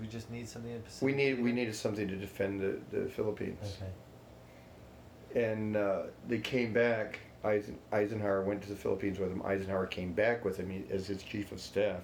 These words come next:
Speaker 2: as MacArthur's chief of staff. And the World War One vets marched on Washington for a bonus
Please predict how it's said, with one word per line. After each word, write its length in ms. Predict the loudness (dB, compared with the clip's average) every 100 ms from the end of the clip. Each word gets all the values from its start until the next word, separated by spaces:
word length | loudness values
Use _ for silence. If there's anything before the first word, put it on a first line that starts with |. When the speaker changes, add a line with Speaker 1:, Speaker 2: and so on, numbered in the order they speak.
| -10
Speaker 2:
as 120 | -12
MacArthur's 500 | -10 0 0 0 -6 -8 -18 -18 -18 -18 -10
chief 280 | -2 -2 0
of 120 | -2
staff. 480 | 0 2 2 2 -6 -12 -20 -20 -20 -20 -20 -20 -20 -20 -6 0
And 380 | 2 0 -2 -4
the 100 | 0
World 360 | 2 4 4 4
War 200 | 2 2
One 360 | 4 2 2
vets 560 | 0 2 2 0 -6 -12 -4
marched 480 | 2 4 2 2
on 260 | 2 2 2
Washington 760 | 2 2 0 -4 -6 -4 -6 -6 -12 -20 -20 -20 -4
for 100 | -2
a 40 | 0
bonus 720 | 2 0 0 -4 -8 -12